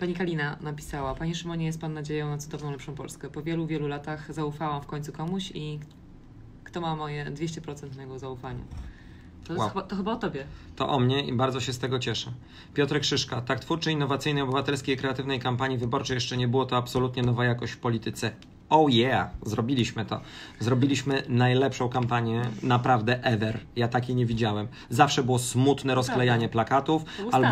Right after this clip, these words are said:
Speaker 1: standard,
Speaker 2: tak,
Speaker 1: tak.
Speaker 2: albo postawimy scenę, zwieziemy działaczy z terenu autobusami i będą wiwatować i mówić: "Jesteś najlepszy".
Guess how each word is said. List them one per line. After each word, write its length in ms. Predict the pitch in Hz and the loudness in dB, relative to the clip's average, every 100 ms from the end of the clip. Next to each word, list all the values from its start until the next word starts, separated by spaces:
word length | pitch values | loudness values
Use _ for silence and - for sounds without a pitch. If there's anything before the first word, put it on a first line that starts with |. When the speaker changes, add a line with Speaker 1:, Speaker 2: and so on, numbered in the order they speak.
| 135 | 4
Speaker 1:
standard, 140 | 147 147 - | 2 -6 -6
Speaker 2:
tak, 200 | - 127 | 2 4
Speaker 1:
tak. 60 | 123 | 4
Speaker 2:
albo 220 | 135 127 | 4 4
postawimy 520 | 127 147 147 135 143 | 2 2 2 2 4
scenę, 380 | 117 - 151 156 | 2 4 4 4
zwieziemy 460 | 127 135 127 139 127 | 4 4 4 4 4
działaczy 440 | 123 127 135 131 | 6 6 6 4
z 100 | 120 | -2
terenu 520 | - 123 147 156 160 | 0 2 4 6 6
autobusami 720 | 165 135 147 143 151 151 151 151 | 4 4 2 2 4 4 4 2
i 60 | |
będą 220 | 143 143 | 2 4
wiwatować 580 | 131 120 139 135 139 135 | 4 4 2 4 2 2
i 20 | |
mówić: 180 | 135 131 | 0 2
"Jesteś 480 | 151 151 143 147 - | 4 4 4 0 2
najlepszy". 500 | 139 143 143 - 120 | 2 2 2 0 0